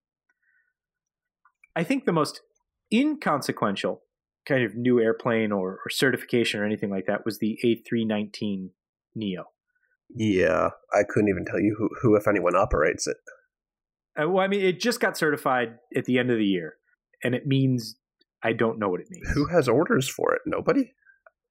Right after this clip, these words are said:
Speaker 1: I don't
Speaker 2: S-,
Speaker 1: know.
Speaker 2: somebody
Speaker 1: I mean, I assume
Speaker 2: must.
Speaker 1: somebody's got 'em.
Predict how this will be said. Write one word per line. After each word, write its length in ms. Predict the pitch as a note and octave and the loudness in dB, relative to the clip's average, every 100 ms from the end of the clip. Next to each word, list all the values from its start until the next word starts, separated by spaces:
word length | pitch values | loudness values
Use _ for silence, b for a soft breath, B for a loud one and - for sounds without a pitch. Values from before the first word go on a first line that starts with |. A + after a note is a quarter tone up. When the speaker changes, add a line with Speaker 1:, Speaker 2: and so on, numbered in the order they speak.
| _ - | _ -6
Speaker 1:
I 220 | C3 F#3+ | -2 0
don't 320 | A3+ B3+ B3+ | 0 0 0
Speaker 2:
S-, 80 | F#3+ | 0
Speaker 1:
know. 60 | A3+ | 0
Speaker 2:
somebody 420 | - F#3 - - | 2 2 4 4
Speaker 1:
I 40 | |
mean, 60 | G3 | 4
I 20 | |
assume 160 | G3+ D3+ | 4 4
Speaker 2:
must. 180 | A2 - | 2 2
Speaker 1:
somebody's 380 | A3+ G3+ B2 - | 2 2 2 0
got 160 | F#2+ | -2
'em. 80 | E2+ | -4